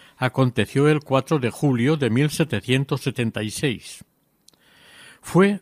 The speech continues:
durante la presidencia en este país de su segundo presidente, Thomas Jefferson. Para la consecución de esta libertad colaboraron con las autoridades dirigentes norteamericanas,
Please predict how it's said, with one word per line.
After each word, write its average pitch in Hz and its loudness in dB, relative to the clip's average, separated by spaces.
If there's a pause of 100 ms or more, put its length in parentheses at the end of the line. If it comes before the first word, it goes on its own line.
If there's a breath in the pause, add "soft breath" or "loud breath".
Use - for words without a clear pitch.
durante 139 2
la 120 -2
presidencia 147 0 (120)
en 110 -4
este 127 -2
país 127 -4 (600 loud breath)
de 135 4
su 135 2
segundo 160 4
presidente, 135 0 (180)
Thomas 147 0
Jefferson. 101 -4 (1300 soft breath)
Para 120 2
la 120 0
consecución 139 0
de 127 2
esta 120 -2
libertad 117 -2 (580 soft breath)
colaboraron 147 2 (100)
con 135 4
las 120 -2
autoridades 139 0
dirigentes 147 2
norteamericanas, 131 0